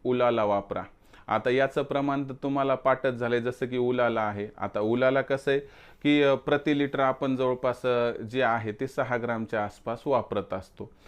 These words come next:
मग अशा पद्धतीनं आपण काय करायचं की त्या ठिकाणी जशी, अ, शिफारस केली त्या पद्धतीने वापर करा.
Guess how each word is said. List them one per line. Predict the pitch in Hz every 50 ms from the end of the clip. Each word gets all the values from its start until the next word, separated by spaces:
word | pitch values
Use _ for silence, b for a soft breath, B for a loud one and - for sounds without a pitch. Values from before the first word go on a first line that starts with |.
| B B B B 139
मग | 151 151
अशा | 143 117 131 139 - - 170 160
पद्धतीनं | 165 - 156 147 135 139 151 147 - 151 143 147
आपण | 135 131 127 - 139 135 135
काय | - 135 131 131
करायचं | 127 - 123 123 120 113 - - 131
की | 127 - 143
त्या | 135 - 135 131
ठिकाणी | 131 - 139 135 - 131 127 127 120
जशी, | 113 123 131 131 - - 170 175
अ, | - - 127 123 123 123 120
शिफारस | - - 151 151 151 156 147 135 135 131 -
केली | - 143 139 139
त्या | 139 - 127 120
पद्धतीने | - - 120 117 123 120 - 123 123 120
वापर | 120 120 - - 123 120
करा. | 120 120 123 120